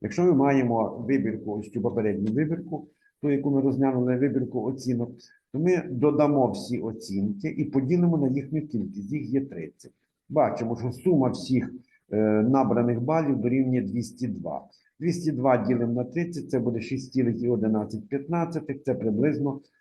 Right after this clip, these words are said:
дорівнює шість цілих сімдесят три сотих. Результат округлено до сотих. Результат округлено до сотих.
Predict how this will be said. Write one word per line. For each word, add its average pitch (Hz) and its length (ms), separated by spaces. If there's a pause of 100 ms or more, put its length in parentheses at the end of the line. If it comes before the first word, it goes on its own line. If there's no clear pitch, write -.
(160)
дорівнює 120 460
шість - 320
цілих - 260
сімдесят 104 520 (320)
три 101 220
сотих. 143 500
Результат 117 720
округлено 110 640
до 101 200
сотих. - 520 (440)
Результат 104 400
округлено 104 640
до 104 280
сотих. - 380